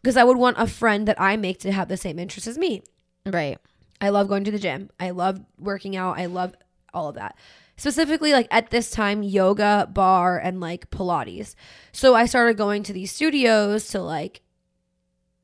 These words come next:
Speaker 1: A, meet friends, but also work out. Uh,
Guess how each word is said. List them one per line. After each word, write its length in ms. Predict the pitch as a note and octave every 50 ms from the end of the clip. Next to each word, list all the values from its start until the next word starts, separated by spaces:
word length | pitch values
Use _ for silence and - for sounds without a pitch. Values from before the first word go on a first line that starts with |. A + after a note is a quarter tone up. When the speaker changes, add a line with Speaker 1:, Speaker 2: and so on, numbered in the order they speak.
| _ _ -
Speaker 1:
A, 200 | C#4+ D4+ D#4 D#4
meet 200 | C#4 B3 - -
friends, 200 | - D4 D4 C#4+
but 100 | A#3+ A#3+
also 220 | G3 G#3 G#3 - G3+
work 260 | F3+ F#3+ G#3 - -
out. 360 | G#4 F#4 C#4+ A3 G#3 - - - - - - _ _ _ _ _ _ _ _ _ _ _ _ _ _ _ _ _ -
Uh, 580 | B3 B3 A3+ G#3+ G3+ F#3 E3 C#3+ G2+ D2+ A#1